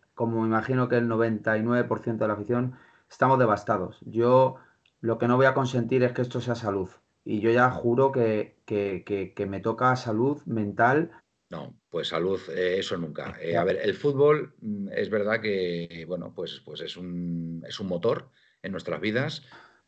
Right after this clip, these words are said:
Speaker 2: Pero, a ver, no deja de ser un juego, David, y esto no nos puede afectar la salud.
Speaker 1: No, no, lo
Speaker 2: Tienes
Speaker 1: que me refiero
Speaker 2: a tu mujer, vas a ser papá,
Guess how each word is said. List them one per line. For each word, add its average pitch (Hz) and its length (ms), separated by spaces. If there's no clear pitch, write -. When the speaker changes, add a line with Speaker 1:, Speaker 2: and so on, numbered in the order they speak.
Speaker 2:
Pero, 92 460
a 87 60
ver, 87 340
no 110 240
deja 107 220
de 101 80
ser 90 140
un 85 80
juego, 104 300
David, 98 340
y 90 200
esto 92 160
no 95 60
nos 80 100
puede 87 160
afectar - 280
la 73 80
salud. - 220
Speaker 1:
No, 175 140
no, 185 160
lo 156 80
Speaker 2:
Tienes - 20
Speaker 1:
que - 80
me 135 60
refiero 160 260
Speaker 2:
a 151 60
tu - 100
mujer, 139 440
vas 110 140
a 98 60
ser 92 180
papá, 135 560